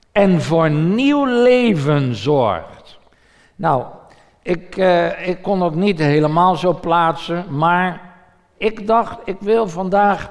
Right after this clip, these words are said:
de vrijheid nemen en, ja, openhartig vertellen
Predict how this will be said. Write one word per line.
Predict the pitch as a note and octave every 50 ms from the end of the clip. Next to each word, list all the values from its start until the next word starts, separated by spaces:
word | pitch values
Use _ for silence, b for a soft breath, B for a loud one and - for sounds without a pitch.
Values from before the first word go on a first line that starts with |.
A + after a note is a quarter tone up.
| - - - - - - _ _ _ _ _ _
de | _ - A2+ D#3 F3+ D3+
vrijheid | B2 A#2 D#3+ F3+ G3 G#3 G3+ F#3+ F3+ F3+ F#3 F#3 D#3+
nemen | D#3+ E3+ F3 F3+ F3+ F3+ F3 F3 E3+ -
en, | E3 D#3+ D#3 C#3+ C#3+ D3+ - - - _ b b b b b b b b b b b
ja, | b - F3+ F#3 E3+ D#3+ D3+ C#3 - - - - - - _ _ _ _ _ _ _ _ _ _ _ _ _ _ _ _ _ _ _ _ _ _ _ _ _
openhartig | _ G3 G3 F#3 - - F3 D3 C3 B2+ B2+ G3 A3+ A#3 - - A3+ -
vertellen | - - E3+ C#3+ - - G#3 G#3+ G#3 G#3 G3 F#3